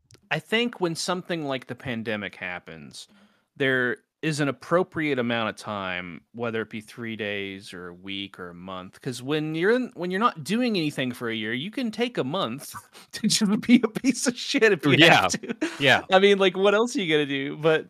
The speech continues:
Speaker 1: but no, we, we really, like, like you said, like, a one eighty, we, uh, we talked, like, you did the screen printing thing, and then
Speaker 2: Yeah.
Speaker 1: a couple years prior, one of our big things is we had had the plan for Revision,
Speaker 2: Yes.
Speaker 1: and we whipped that out. So,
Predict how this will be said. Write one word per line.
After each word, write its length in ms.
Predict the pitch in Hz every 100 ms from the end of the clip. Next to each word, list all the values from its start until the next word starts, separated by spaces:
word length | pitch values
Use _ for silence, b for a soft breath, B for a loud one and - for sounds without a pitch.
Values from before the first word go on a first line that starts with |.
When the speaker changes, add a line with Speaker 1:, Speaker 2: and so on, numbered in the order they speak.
| -
Speaker 1:
but 160 | 165 165
no, 240 | 175 220
we, 280 | 156 226 285
we 160 | - 165
really, 260 | 302 370 269
like, 220 | 170 123 _ b b b b b b b b b -
like 160 | 185
you 80 | 226
said, 220 | - 220
like, 120 | 165 143
a 60 |
one 200 | 139 156
eighty, 320 | 151 156 135
we, 300 | 127 139 160
uh, 340 | 151 131 123 - _ _ _ -
we 120 | 165
talked, 380 | 170 156 156 156
like, 120 | 135
you 120 | 127 156
did 180 | 175
the 80 | 147
screen 380 | - - 147 151
printing 380 | 160 151 165 156
thing, 400 | 160 151 151 151
and 140 | 160
then 240 | 156 147 123
Speaker 2:
Yeah. 140 | 98
Speaker 1:
a 60 | -
couple 280 | - 214 226
years 320 | 190 165 143 - -
prior, 600 | 143 165 180 110 98 104 _ _ _ _ _ _ -
one 180 | 139 156
of 80 | 143
our 120 | 131
big 220 | 139 123
things 460 | 127 117 107 110 -
is 220 | 127 123
we 120 | 160 170
had 140 | 151
had 200 | 127 123
the 60 | 113
plan 320 | - 135 123
for 160 | 120 123
Revision, 760 | 113 113 113 170 170 104 92 113 _ _
Speaker 2:
Yes. 480 | - 117 - - -
Speaker 1:
and 160 | 123 120
we 260 | 143 139
whipped 400 | 98 139 143 127
that 240 | 131 139 156
out. 200 | 110 98
So, 400 | - 143 131